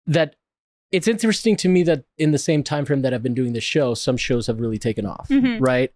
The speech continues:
Speaker 1: And I think that they have a little bit of a broader appeal.
Speaker 2: I think with the I Like Your Work podcast, so just, like, uh, uh, with me having, like, kinda limited knowledge of what's going on with
Speaker 1: Mm-hmm.
Speaker 2: that, but I think that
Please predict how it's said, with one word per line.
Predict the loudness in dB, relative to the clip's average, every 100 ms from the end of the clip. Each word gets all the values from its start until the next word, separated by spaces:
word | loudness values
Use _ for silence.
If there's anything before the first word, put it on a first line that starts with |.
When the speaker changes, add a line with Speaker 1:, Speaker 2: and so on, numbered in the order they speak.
| -4
Speaker 1:
And | -2 0
I |
think | 0 0
that | 0 0
they | 0
have | 0
a | 2
little | 2 2
bit | 2 0
of | -2
a | 0
broader | 2 2 2 0
appeal. | -2 -6 -8 -6
Speaker 2:
I | -6
think | -4 -6 -4
with | -4 -4 -6 _
the | 0
I | 0 -2
Like | -4 -6
Your | -6
Work | -8 -8 -8 -8 _ _ _ -6
podcast, | -6 -4 -4 -2 -4 -10 -20 _ _ _
so | -6 -4 -2 -4 -8
just, | -10 -12 -18 _ _ _ _
like, | -4 -4 -4
uh, | -4 -2
uh, | -4 -6 _ _ _ _ _ _ _ _ _ -18
with | -6 -4 -4 -4
me | -4 -2
having, | -4 -6 -8
like, | -8 -8
kinda | -8 -8 -8
limited | -8 -8 -10
knowledge | -10 -8 -10 -12
of |
what's | -14 -12
going | -12 -6
on | -2
with | 0 0
Speaker 1:
Mm-hmm. |
Speaker 2:
that, | -2 -2
but | -4 -4
I | -6
think | -8 -10 -6
that | -4 -2 -4